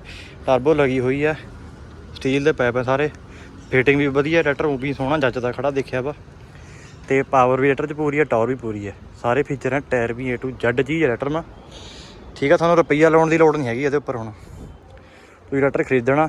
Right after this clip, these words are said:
ਤੇਲ ਪਾਉਣਾ ਤੇ ਆਪਣਾ ਕੰਮ ਕਰ ਲੈਣਾ, ਠੀਕ ਆ ਜੀ। ਤੇ ਬਾਕੀ ਹੋਰ ਟਰੈਕਟਰ ਵੀ ਖੜੇ ਆ, ਸੱਤ ਸੌ ਪੈਂਤੀ, ਪੰਜ ਸੌ ਪਝੱਤਰ, ਦੋ ਸੌ ਪਝੱਤਰ ਵੀ ਖੜਾ। ਇਹ ਵੀ ਬਹੁਤ ਸੋਹਣਾ ਟਰੈਕਟਰ ਹੈ ਜੀ, ਛੇ ਪਤਾ ਨਹੀਂ ਸੱਤ ਮਾਡਲ ਟਰੈਕਟਰ ਹੈ ਇਹ,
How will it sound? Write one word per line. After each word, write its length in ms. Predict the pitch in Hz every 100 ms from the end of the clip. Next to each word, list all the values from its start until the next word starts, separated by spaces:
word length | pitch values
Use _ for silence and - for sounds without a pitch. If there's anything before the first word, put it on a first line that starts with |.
| -
ਤੇਲ 220 | 131 131
ਪਾਉਣਾ 240 | 127 131 139
ਤੇ 80 | 143
ਆਪਣਾ 160 | 139
ਕੰਮ 240 | 131 123 117
ਕਰ 100 | 107
ਲੈਣਾ, 220 | 98 95
ਠੀਕ 220 | 123 123
ਆ 60 | 151
ਜੀ। 100 | 151 - - - - - - - - - - - - -
ਤੇ 60 | 139
ਬਾਕੀ 280 | 120 -
ਹੋਰ 160 | 123 120
ਟਰੈਕਟਰ 220 | 120 139
ਵੀ 100 | 143
ਖੜੇ 240 | 135 139 151
ਆ, 60 | 147 -
ਸੱਤ 120 | 117
ਸੌ 140 | 139
ਪੈਂਤੀ, 320 | 131 123 -
ਪੰਜ 220 | 127 127 113
ਸੌ 80 | 131
ਪਝੱਤਰ, 360 | 147 - 127 - - - - - -
ਦੋ 200 | 107 123
ਸੌ 120 | 135
ਪਝੱਤਰ 260 | 143 151 131
ਵੀ 80 | 123
ਖੜਾ। 220 | 123 131 - -
ਇਹ 80 | 127
ਵੀ 60 | 147
ਬਹੁਤ 200 | 131 120
ਸੋਹਣਾ 160 | 131
ਟਰੈਕਟਰ 260 | 135 127 147
ਹੈ 40 |
ਜੀ, 140 | 143 147 - - - - - -
ਛੇ 180 | - 131
ਪਤਾ 180 | 139 139
ਨਹੀਂ 80 | 143
ਸੱਤ 260 | 131 -
ਮਾਡਲ 280 | 139 131 127
ਟਰੈਕਟਰ 280 | 110 98 120
ਹੈ 60 |
ਇਹ, 120 | 98